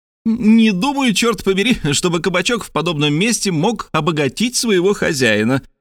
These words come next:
воскликнул Паганель. «Какой от него здесь толк?» «Хотя бы тот, что мы сможем в нём узнать дорогу», отозвался Гленарван. «Войдём». Гленарван вместе с Айртоном вошёл в кабачок.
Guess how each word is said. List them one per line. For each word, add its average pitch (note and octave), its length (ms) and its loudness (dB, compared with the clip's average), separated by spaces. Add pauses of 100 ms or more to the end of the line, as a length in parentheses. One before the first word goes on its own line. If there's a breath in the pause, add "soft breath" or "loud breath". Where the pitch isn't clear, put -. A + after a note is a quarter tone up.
(180)
воскликнул A2+ 500 -2
Паганель. G#2+ 560 0 (640)
«Какой C4 360 0
от A#3+ 100 0
него B3 240 -2
здесь A3+ 320 -2
толк?» G2+ 440 -4 (840)
«Хотя F#2+ 320 -4
бы C#3 140 -4
тот, C#3+ 400 -4 (200)
что - 320 -8
мы E2+ 260 -2
сможем C3 640 -4
в - 80 -12
нём F#2+ 320 -2
узнать G#2+ 440 -4
дорогу», G#2 500 -4 (240)
отозвался F#2+ 540 -4
Гленарван. E2 560 -4 (420)
«Войдём». F#2 600 -4 (840)
Гленарван D#3+ 500 -2
вместе B2 380 -2
с - 120 -6
Айртоном C3 500 -2
вошёл F#2 400 -4
в - 80 -20
кабачок. G2+ 720 -6